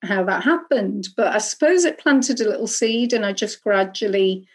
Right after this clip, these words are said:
started going towards nature myself. And then it's like you said, Rachel, once you discover, and, and you, you know, all of us, once you discover something that has done you some good,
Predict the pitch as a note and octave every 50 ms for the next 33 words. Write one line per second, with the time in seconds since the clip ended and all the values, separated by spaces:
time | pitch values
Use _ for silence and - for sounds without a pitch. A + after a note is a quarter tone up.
0 | _ _ _ _ _ _ _ _ _ _ _ _ _ _ - - - - A#3 A3
1 | G#3+ - G#3 - - A3+ G#3+ G#3+ A3 G#3+ - - G#3+ G#3+ G#3 G3 G3+ - G#3+ G#3
2 | A#3 A#3 - - - - A3+ G3+ F#3+ F#3+ F#3 - - - C4 B3+ G#3+ - - -
3 | G3+ A#3 A#3+ A#3 - - - - _ _ _ _ _ _ _ _ _ _ - A3
4 | A#3 A#3+ B3 B3+ B3+ - C4 - - D4 D4 C4+ A#3 C#4 C#4+ C#4 - - D4+ C4+
5 | C4 C#4+ C#4+ C4+ C#4 - - C4 A#3 A#3 B3+ C4+ C#4 - - - C4 B3 A#3+ -
6 | - A#3+ - - - - B3 C4 B3 B3+ B3 G3+ F#3 F3+ - - B3+ A#3+ B3+ C4+
7 | - C4+ B3+ B3 A#3+ B3 C4+ C#4+ D4 C#4 A#3 B3+ C#4 C4+ A#3+ A3 G#3+ - C4 C#4
8 | D#4+ F4 F4 F4 A#3+ A3+ G#3 F#3 F#3 F#3 - - - - _ _ _ _ _ _
9 | _ _ - A#3+ C4+ D4+ D4+ D4+ D4+ - - - C4 B3 B3 A#3+ - - - C4+
10 | C4+ C#4 D4 C#4 - - C#4+ C4 A#3+ - - - C4+ A#3+ A3 G#3+ G#3+ G#3+ A3 G#3
11 | G3+ - - A#3+ A3 G#3 G3+ G3+ G3 A3+ B3 B3+ - - - A#3+ G#3+ G3 F3+ -
12 | G#3+ A3+ C4+ C#4 G3+ - - - - -